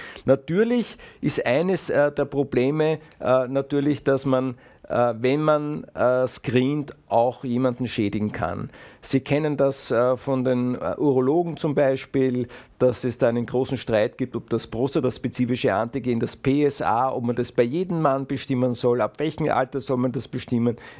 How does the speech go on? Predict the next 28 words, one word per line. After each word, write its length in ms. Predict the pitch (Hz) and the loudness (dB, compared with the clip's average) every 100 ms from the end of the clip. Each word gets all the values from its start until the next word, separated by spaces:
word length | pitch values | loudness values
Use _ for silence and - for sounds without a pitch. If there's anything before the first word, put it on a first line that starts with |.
| - | -6
wie 240 | 156 180 | 0 4
oft 220 | 151 151 - | 2 0 -2
soll 140 | 151 | 0
man 120 | 143 | 0
das 160 | 131 123 | -2 -2
bestimmen. 480 | 135 120 135 127 123 | -6 0 2 2 2
Im 60 | |
Moment 320 | 120 120 120 131 | 2 2 0 0
ist 120 | 123 | 0
man 120 | 117 | 0
bei 160 | 127 127 | 2 2
einem 200 | 127 120 | 0 0
fünfundvierzigsten 880 | 170 170 160 151 147 139 - 151 | 0 2 2 0 0 -6 -4 -2
Lebensjahr. 680 | 131 135 131 120 131 120 123 - - - - - | 2 2 0 0 2 2 0 -6 -20 -20 -18 -2
Wenn 180 | 85 120 | 0 2
das 180 | 120 | -2
unter 380 | - 143 123 135 | -2 -2 2 2
eins 420 | 98 135 151 - | 2 -2 -2 -2
wäre, 340 | 139 139 139 135 | 2 4 2 0
dann 200 | 123 120 | 0 0
sollte 260 | 127 120 | -2 0
man 160 | 127 127 | 0 0
das 140 | 131 | 0
nur 120 | 143 127 | 2 2
alle 200 | 143 143 | 2 -2
vier 300 | - 180 175 | 0 4 6
Jahre 360 | 160 147 147 | 4 2 -2
kontrollieren. 760 | 143 151 143 156 143 143 147 | -2 -4 0 0 4 4 2